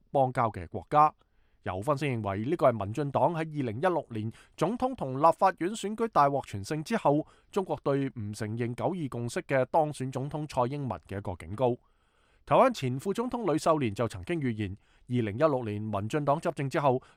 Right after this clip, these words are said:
台灣將會面臨雪崩式斷交潮。聖多米及普林西比島同台灣斷交，同中國恢復邦交，似乎就印證咗呢一種預言。有觀察人士話，聖多米及普林西比島同台灣斷交，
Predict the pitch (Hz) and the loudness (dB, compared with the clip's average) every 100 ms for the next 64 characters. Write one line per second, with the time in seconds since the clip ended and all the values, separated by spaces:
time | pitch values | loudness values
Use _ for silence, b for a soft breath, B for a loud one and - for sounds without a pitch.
0 | - 107 131 160 170 147 131 123 107 101 | -6 2 4 4 2 0 0 -2 -2 -6
1 | b b - 185 - 214 208 220 - - | b b -2 -2 2 0 2 -2 -2 -2
2 | 127 107 143 123 113 - _ _ _ - | -2 4 2 2 -2 -4 _ _ _ -8
3 | 139 131 156 143 117 113 110 - 120 147 | -6 2 4 4 4 0 -2 0 2 2
4 | 90 147 139 127 139 117 147 113 92 - | 4 2 2 0 0 0 0 -6 -10 -6
5 | 98 135 147 117 123 156 - b b - | -2 0 0 0 4 4 2 b b -4
6 | 127 131 247 226 320 - 226 147 - 214 | -4 -2 -4 -2 -4 -2 -4 -4 0 2
7 | 208 220 190 - 143 113 92 123 131 127 | 6 4 4 -4 -4 -4 -4 0 0 0
8 | 131 113 98 143 143 101 117 107 107 95 | -2 -2 -2 0 -2 -2 -6 -4 -4 -6
9 | _ _ _ _ _ - 101 113 151 147 | _ _ _ _ _ -4 -2 0 -2 0
10 | 139 101 127 120 120 - b b - 190 | 0 0 -2 2 4 2 b b -4 -2
11 | - 220 202 165 131 147 135 - 123 170 | 4 6 6 4 0 0 -2 -2 -2 0
12 | 98 - 170 139 143 127 117 160 127 98 | 0 0 0 0 -2 0 0 0 -6 -10
13 | 98 101 113 175 170 113 123 175 170 | -6 -4 0 0 -2 -6 -2 4 4